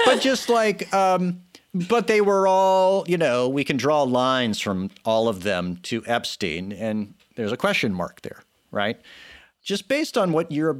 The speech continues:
you're reporting and what you have seen, read, and heard, Vanessa, I mean, the reason we're interested in it is bec-,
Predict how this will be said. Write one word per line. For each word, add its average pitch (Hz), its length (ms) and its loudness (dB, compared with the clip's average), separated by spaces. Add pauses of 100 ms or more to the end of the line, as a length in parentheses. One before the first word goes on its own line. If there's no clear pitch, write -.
(380)
you're 143 160 -2
reporting 113 800 0
and 101 240 -4
what 107 180 -4
you 113 440 -2
have 101 420 -4 (180)
seen, 120 360 -4
read, 107 260 0
and 98 140 -4
heard, 95 500 -2 (360)
Vanessa, 90 720 -6 (680)
I 120 60 -6
mean, 131 100 -2
the 131 80 -2
reason 160 220 0
we're 120 200 0
interested 135 580 -4
in 80 120 -4
it 82 200 -10
is 110 180 -6
bec-, - 280 -6